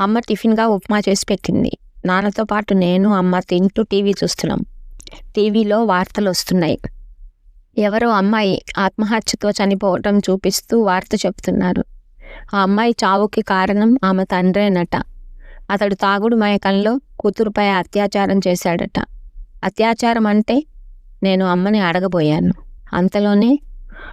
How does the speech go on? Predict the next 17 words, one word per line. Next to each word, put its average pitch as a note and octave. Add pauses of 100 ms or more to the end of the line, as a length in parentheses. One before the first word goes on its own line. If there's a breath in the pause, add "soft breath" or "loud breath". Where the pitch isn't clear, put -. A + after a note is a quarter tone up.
ఘల్లుమన్న G3
శబ్దం F3+
ఒక్కమారుగా F3+
వినపడటంతో F#3+ (680)
నేను F3+
తుల్లిపడ్డాను. F3+ (480)
అటు F3
చూశాను. F3+ (640 loud breath)
ఉప్మా A#3
ప్లేట్ A3
కింద F3+
పడి G3
గిరగిరా G3
తిరుగుతోంది. - (720 soft breath)
"ప్లేట్ G#3
ఎవరిది?" G#3+ (220)
"నా E3+